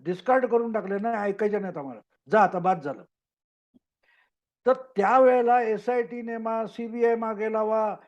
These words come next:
काय काय, काय काय उद्योग केले, त्याला सुडाचं राजकारण म्हणतात. मोदींनी इतकं उघडपणे दिसणारं सुडाचं राजकारण केलेलं नाही.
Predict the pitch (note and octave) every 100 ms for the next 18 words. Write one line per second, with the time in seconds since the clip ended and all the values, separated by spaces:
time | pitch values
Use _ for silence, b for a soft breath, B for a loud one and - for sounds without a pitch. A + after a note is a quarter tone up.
0 | b _ G3 G3+ G#3 B3+ B3+ A3+ A3 B3+
1 | B3 A3 B3 B3+ A#3 F#3 B2 _ _ _
2 | _ _ - G#3+ C#4+ C#4 B3 C4 A#3+ A#3
3 | G3+ F#3 F3 D3 C3 G2+ _ _ _ _
4 | _ _ _ b b b - D#3 G#3 G3+
5 | C#4 C4+ C4+ C#4+ C4 - - F#3 - -
6 | C4 A#3 E3+ D#3+ A#3+ G#3 A#3+ B3+ A#3+ A3
7 | - G#3+ A3+ A#3+ A#3 G3+ G#3 A3 A3 A3+
8 | F#3+ F#3 - G#3 G#3 G#3 G3 F#3 G3 G3
9 | G3+ G3+ G3 F3+